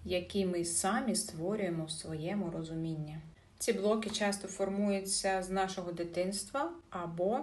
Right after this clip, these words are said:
внаслідок негативного досвіду з грошима.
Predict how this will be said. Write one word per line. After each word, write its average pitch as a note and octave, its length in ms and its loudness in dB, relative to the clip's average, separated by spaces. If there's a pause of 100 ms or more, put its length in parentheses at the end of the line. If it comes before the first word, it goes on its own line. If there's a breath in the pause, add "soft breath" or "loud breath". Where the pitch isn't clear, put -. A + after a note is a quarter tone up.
(100)
внаслідок G3 600 2
негативного F#3 1120 2
досвіду F3 760 2
з F#3 120 -4
грошима. - 640 0